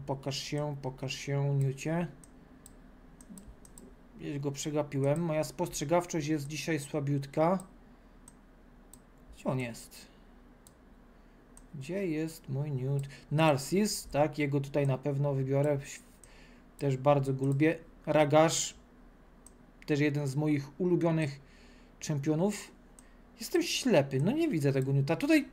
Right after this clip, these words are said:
jest filtr? Nie,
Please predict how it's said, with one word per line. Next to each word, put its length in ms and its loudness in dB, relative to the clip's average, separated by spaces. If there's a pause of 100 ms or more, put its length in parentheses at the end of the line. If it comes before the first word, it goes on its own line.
jest 320 -2
filtr? 340 -2 (2750)
Nie, 480 -4